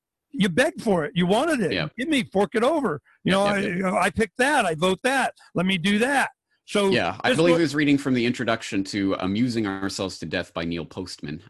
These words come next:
Speaker 2: um, from the eighties, which was a very profound, very insightful book. I re-, recommend people read it. Um,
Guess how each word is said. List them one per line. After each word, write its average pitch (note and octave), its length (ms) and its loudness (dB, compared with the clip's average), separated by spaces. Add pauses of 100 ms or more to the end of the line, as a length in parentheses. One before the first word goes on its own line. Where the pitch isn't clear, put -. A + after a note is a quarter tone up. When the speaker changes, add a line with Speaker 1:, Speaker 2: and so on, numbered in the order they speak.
(100)
Speaker 2:
um, D#2 200 -6
from E2 140 -10
the D#2+ 160 -6
eighties, D#2 560 -8
which F2+ 240 -8
was F#2 220 -6
a F2 420 -4 (200)
very A#2 300 -2
profound, G2 440 -4
very F#2+ 260 -2
insightful F2+ 340 -6
book. E2 220 -8
I E2 240 -6
re-, F2 220 -12
recommend F2+ 580 -6
people F2 240 -8
read A#2 180 -2
it. D#2+ 220 -4
Um, F#2+ 420 -2